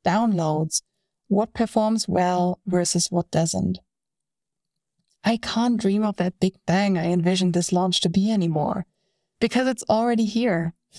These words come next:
Shit has become real. And can I tell you something?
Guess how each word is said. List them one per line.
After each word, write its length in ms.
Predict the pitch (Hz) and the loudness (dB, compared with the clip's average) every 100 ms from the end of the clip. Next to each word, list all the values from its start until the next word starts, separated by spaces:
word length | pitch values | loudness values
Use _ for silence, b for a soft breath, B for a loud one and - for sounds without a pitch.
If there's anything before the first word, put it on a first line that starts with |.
| B B B - | B B B -6
Shit 240 | - 233 | -2 0
has 240 | 226 226 - | 0 -2 -4
become 340 | - 220 214 | -2 0 0
real. 480 | 214 226 185 160 - _ _ _ _ _ _ _ _ | 2 2 0 -2 -6 _ _ _ _ _ _ _ _
And 100 | 208 | 0
can 120 | 226 | 0
I 100 | 247 | 0
tell 220 | 220 226 | 0 2
you 120 | 226 226 | 2 0
something? 600 | - 233 - 226 233 | 0 -2 0 -2 -2